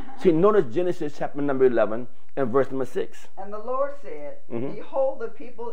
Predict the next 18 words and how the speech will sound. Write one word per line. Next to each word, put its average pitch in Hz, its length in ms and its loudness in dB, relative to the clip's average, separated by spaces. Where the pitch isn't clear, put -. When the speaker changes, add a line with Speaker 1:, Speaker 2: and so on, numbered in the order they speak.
Speaker 1:
is 202 220 -4
one, - 340 -4
Speaker 2:
Mm-hmm. 123 200 -2
Speaker 1:
and 190 200 -4
they 254 400 -2
have 202 240 -4
all 240 400 -2
one 240 240 -2
language, 165 380 -2
Speaker 2:
Mm-hmm. - 560 -2
Speaker 1:
and 185 240 -4
this 320 260 -4
they 208 160 -4
began 202 480 -4
to 220 140 -2
do. - 300 -2
And 202 200 -2
now 185 300 -2